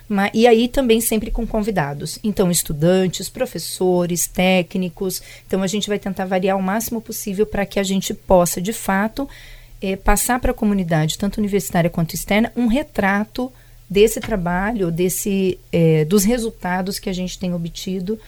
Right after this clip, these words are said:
com o empenho na, na internacionalização da universidade. Nós es-, nós temos um apoio muito significativo da gestão neste momento, né? Então, a gestão, desde que nós assumimos em dois mil e vinte e dois, nós tivemos um avanço muito grande em termos de internacionalização,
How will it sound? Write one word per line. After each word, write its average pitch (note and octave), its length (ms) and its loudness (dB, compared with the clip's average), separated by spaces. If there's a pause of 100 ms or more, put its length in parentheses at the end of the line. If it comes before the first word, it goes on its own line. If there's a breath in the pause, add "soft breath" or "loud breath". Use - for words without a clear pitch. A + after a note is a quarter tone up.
(340 loud breath)
com G3 200 4
o - 20 6
empenho F#3 560 2
na, F#3 520 2
na E3+ 200 2
internacionalização E3+ 960 0
da D#3+ 80 0
universidade. E3 680 -4
Nós D#3+ 160 2
es-, E3+ 220 -4
nós F3+ 180 0
temos F3+ 280 0
um E3+ 140 0
apoio E3 540 0 (480 loud breath)
muito A#3 360 6
significativo G3+ 840 -2
da F3+ 140 -2
gestão E3 580 -2 (140)
neste F3+ 380 2
momento, E3 600 0
né? F#3+ 220 2
Então, F#3 260 0
a E3 40 0
gestão, E3 600 2 (300 loud breath)
desde G3 240 6
que G3+ 80 -4
nós F3+ 160 -2
assumimos E3+ 400 0
em F3 80 0
dois E3 180 -2
mil E3+ 120 0
e - 20 -2
vinte E3 280 -2
e - 20 -4
dois, E3 340 0
nós D#3+ 160 0
tivemos E3 420 -2
um E3 140 0
avanço D#3+ 380 -2
muito A3+ 200 -2
grande F#3+ 540 -2
em - 20 -2
termos D#3+ 280 -2
de E3 60 -4
internacionalização, D#3 1000 -4